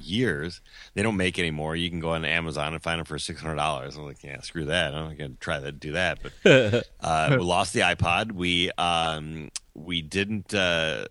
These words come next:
Speaker 1: we had to stop twice coming down. So it was a really long trip down, coming down. We had, uh, one guy got a ticket for the, the stupidest of stupid things, uh, window tint and no front marker lights.
Speaker 2: Oh.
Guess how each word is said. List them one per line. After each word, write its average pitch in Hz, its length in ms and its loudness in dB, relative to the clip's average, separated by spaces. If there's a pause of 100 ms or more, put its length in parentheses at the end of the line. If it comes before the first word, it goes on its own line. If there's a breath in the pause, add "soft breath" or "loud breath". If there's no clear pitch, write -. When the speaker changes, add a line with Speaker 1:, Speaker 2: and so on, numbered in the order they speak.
(120)
Speaker 1:
we 90 240 -2
had 90 160 -2
to 90 60 -4
stop 90 400 0
twice 92 380 2
coming 87 260 -6
down. 78 300 0
So 92 100 -10
it 87 40 -6
was 76 80 -8
a 76 60 -8
really 82 540 -4
long 76 260 -6
trip 76 240 -6
down, 78 280 -4
coming 76 260 -8
down. 69 300 -2
We 71 140 -6
had, 71 300 -4
uh, 69 100 -2
one 76 240 -2
guy 82 180 2
got 80 140 0
a 78 40 0
ticket 87 380 -4
for 73 420 -6
the, 76 200 -6
the 78 180 -8
stupidest - 580 2
of 78 80 -10
stupid - 320 -8
things, 85 260 -4 (120)
uh, 64 60 -4
window 80 320 0
tint 95 360 -2
and 78 280 -2
no 80 200 0
front - 240 -4
marker 76 260 -4
lights. 67 340 -2 (680 loud breath)
Speaker 2:
Oh. 123 680 6